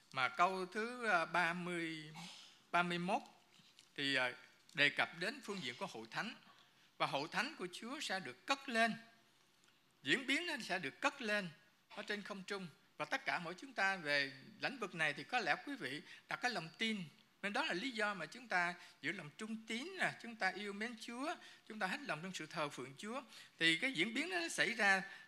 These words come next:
từ đoạn hai mươi bốn đó, mà chuyển qua đoạn hai mươi lăm đến hết câu ba mươi đó, thì, à, là chấm dứt có liên quan đến vấn đề hội thánh và hội thánh Chúa được cất lên.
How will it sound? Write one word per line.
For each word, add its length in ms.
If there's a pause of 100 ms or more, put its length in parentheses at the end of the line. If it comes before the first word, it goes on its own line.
từ 300
đoạn 600
hai 160
mươi 240
bốn 340
đó, 140 (320)
mà 140
chuyển 300
qua 140
đoạn 180
hai 120
mươi 160
lăm 220
đến 200
hết 260
câu 100
ba 160
mươi 300
đó, 100 (640)
thì, 180
à, 120 (460)
là 280 (220)
chấm 220
dứt 160 (120)
có 120
liên 180 (100)
quan 260
đến 200
vấn 160
đề 180 (100)
hội 160
thánh 260
và 100
hội 160
thánh 180 (100)
Chúa 140
được 200
cất 180
lên. 200